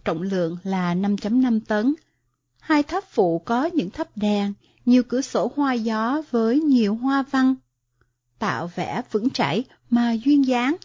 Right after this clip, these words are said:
Nhà thờ Tân Định đã trải qua nhiều lần tu sửa, mở rộng trong nhiều sự kiện khác nhau, nhưng không hề xóa đi cái nét kiến trúc của thuở ban đầu.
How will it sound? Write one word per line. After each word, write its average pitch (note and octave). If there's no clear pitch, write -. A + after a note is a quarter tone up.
Nhà C4
thờ C4
Tân D#4
Định G3
đã G3+
trải F#3
qua B3
nhiều G#3
lần F#3
tu C4
sửa, F3
mở F#3+
rộng F3+
trong G#3+
nhiều G3
sự F3+
kiện F3
khác -
nhau, B3
nhưng B3+
không B3
hề G3+
xóa A3
đi B3
cái C4
nét C4+
kiến C4
trúc E4+
của F3
thuở C#3+
ban A3
đầu. F#3+